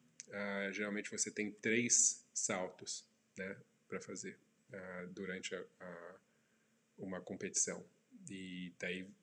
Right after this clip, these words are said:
o seu melhor salto é o que conta e você vai tá competindo aí contra outros cães da mesma categoria.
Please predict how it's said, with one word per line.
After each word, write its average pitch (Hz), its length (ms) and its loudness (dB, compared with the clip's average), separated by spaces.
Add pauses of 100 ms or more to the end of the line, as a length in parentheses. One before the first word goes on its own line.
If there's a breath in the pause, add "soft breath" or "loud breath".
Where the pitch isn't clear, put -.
(260)
o 107 180 -8
seu 104 220 0
melhor 95 320 -2
salto 98 500 0
é 92 100 -4
o 92 80 -6
que - 180 -14
conta 117 420 -2
e - 20 2
você 117 240 -4
vai 110 100 -2
tá - 140 -10
competindo 98 480 -6
aí 90 100 -4
contra - 340 -12 (520 loud breath)
outros 95 360 -2
cães 95 220 -2
da 101 100 -6
mesma 95 220 -4
categoria. 95 560 -4